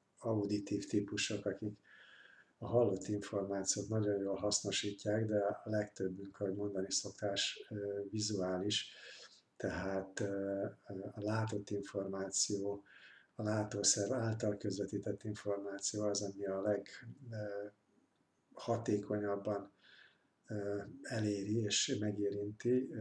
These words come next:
és be tudja építeni az azon keresztül jövő információt. Ö, úgyhogy ezt a taktikát válasszátok, ö,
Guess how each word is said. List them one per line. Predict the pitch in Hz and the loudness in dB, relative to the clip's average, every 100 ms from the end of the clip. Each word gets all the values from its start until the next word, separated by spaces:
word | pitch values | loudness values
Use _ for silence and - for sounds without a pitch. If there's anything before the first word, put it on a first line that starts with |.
| 107 | -4
és | - | -4
be | 117 110 | -6 -2
tudja | 110 110 | 0 2
építeni | 107 104 101 - 101 101 | 2 -2 -4 -2 -2 0
az | 101 | 0
azon | 101 98 95 | 0 -2 -4
keresztül | 107 101 - - 104 | -4 -2 -4 0 2
jövő | 104 101 101 | 2 2 0
információt. | 104 - 104 101 101 - - 113 - _ - - - - - - - _ _ 110 | -2 -2 -2 -2 -4 0 0 0 -4 _ -20 -20 -20 -20 -20 -20 -20 _ _ -6
Ö, | 107 | -2
úgyhogy | 120 117 - 113 110 - _ _ - | 0 0 4 4 2 -6 _ _ 0
ezt | 139 127 - | 4 4 4
a | 104 | 4
taktikát | 120 - 107 107 101 | 4 4 0 2 2
válasszátok, | 110 117 120 117 - 107 107 - 104 104 - | 4 6 6 6 6 6 4 4 2 2 -2
ö, | 104 101 101 | 2 4 4